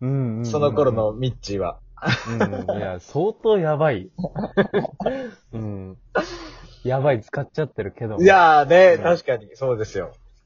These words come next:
Speaker 1: いや、でも、そういう風に、
Speaker 2: うん。
Speaker 1: 苦労はね、あの、
Speaker 2: うん。
Speaker 1: まあ、歌詞とか書いてたりして、
Speaker 2: はいはいはい。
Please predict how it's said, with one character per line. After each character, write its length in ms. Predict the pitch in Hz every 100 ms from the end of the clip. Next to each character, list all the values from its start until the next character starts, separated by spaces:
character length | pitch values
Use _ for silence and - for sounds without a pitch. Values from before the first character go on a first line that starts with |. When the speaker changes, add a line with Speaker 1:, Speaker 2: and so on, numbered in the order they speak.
| _ _ _ _ _ -
Speaker 1:
い 40 |
や、 60 | 104
で 80 | 101
も、 160 | 98 - - _
そ 140 | - 120
う 20 |
い 40 |
う 20 | 117
風 120 | 120
に、 220 | 104 95 _ _ 104
Speaker 2:
う 40 |
ん。 240 | 101 92 87 _ _ _ _ _ _ _ _
Speaker 1:
苦 80 | -
労 160 | 156 147
は 100 | 117
ね、 300 | 156 110 -
あ 160 | 117 107
の、 380 | 98 98 98 101
Speaker 2:
う 40 |
ん。 160 | 98 82 _ _ _ _ _ _ _ _ _ _ _ _ -
Speaker 1:
ま 300 | 107 98 -
あ、 60 | _ _ _ _ _ _ - - - _ - -
歌 140 | - 143
詞 120 | -
と 100 | 113
か 100 | 110
書 100 | 120
い 80 | 113
て 120 | 107
た 120 | 104 101
り 100 | 92
し 100 | _
て、 360 | 113 98 92 -
Speaker 2:
は 180 | 110
い 40 | 98
は 180 | 95 92
い 40 |
は 140 |
い。 60 | 90